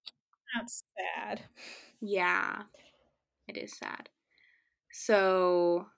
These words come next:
Speaker 2: um, it's hard to say if, uh, Misty's inner voice is guiding her in the right direction. I'd like to think that it is, but we still <laughs> we'll have to see. Um,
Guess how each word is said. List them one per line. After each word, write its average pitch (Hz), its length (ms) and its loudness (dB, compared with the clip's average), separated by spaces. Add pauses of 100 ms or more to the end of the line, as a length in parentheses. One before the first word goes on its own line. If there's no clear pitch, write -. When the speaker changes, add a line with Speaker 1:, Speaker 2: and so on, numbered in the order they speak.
(100)
Speaker 2:
um, 180 540 0
it's - 140 -8
hard 269 260 8
to 285 80 0
say 226 300 6
if, - 440 2 (800)
uh, 180 540 4 (140)
Misty's 202 520 -2
inner 190 300 2
voice 180 480 0
is 175 200 -4
guiding 180 580 6
her 220 480 4 (420)
in 196 100 -4
the 180 120 0
right 175 240 6
direction. 180 580 6
I'd 226 140 6
like 208 180 6
to 208 80 -2
think 180 420 -6
that 92 180 -2
it 50 380 -8
is, - 200 -14 (340)
but 180 240 -8
we 185 200 -4
still - 440 -8
<laughs> 285 500 6 (800)
we'll 202 80 -2
have 185 180 0
to - 100 -12
see. - 360 -4 (640)
Um, 165 560 2